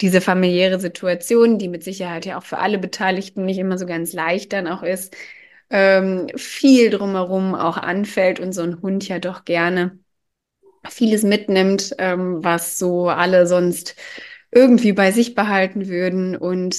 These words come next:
ähm, wie geht ihr damit um? Was bringt ihr den Leuten da vor allem bei, entsprechend den Hund auch wirklich noch ein bisschen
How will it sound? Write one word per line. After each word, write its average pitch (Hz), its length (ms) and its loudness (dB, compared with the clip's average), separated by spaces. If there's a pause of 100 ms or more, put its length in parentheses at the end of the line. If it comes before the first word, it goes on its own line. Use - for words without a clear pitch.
ähm, 175 380 -2
wie 202 200 0
geht 339 180 2
ihr 208 100 0
damit 185 380 -2
um? 170 240 -6
Was 165 160 -6
bringt 202 200 0
ihr 196 60 0
den 185 160 0
Leuten 175 380 0
da 175 400 2 (400)
vor - 180 2
allem 190 360 2
bei, 175 440 0
entsprechend 180 960 -8
den 170 200 -6
Hund 185 380 -6
auch - 220 -6
wirklich 175 360 -8
noch 185 120 -4
ein 175 140 -6
bisschen 180 440 -4